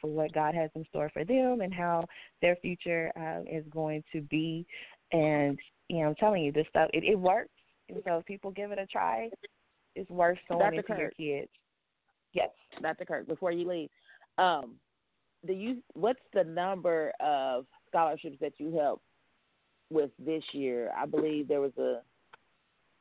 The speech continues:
Speaker 2: a huge number when you told us the amount of scholarships that you helped these seniors get.
Speaker 1: So last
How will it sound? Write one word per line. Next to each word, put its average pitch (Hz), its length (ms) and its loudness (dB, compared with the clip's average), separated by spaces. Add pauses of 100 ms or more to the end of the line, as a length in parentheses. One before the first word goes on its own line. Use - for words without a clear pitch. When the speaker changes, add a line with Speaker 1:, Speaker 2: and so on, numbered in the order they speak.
(320)
Speaker 2:
a 151 120 6
huge 254 420 2
number 151 680 -2 (460)
when 151 120 -4
you 156 120 -4
told 156 300 4
us 139 100 0
the 131 80 -4
amount 131 260 -4
of 131 60 -6
scholarships 127 440 -4
that 117 140 -8
you 139 140 -6
helped 117 180 -4
these 101 200 -8
seniors 98 340 -8 (100)
get. - 280 0 (720)
Speaker 1:
So 202 320 2
last 269 360 2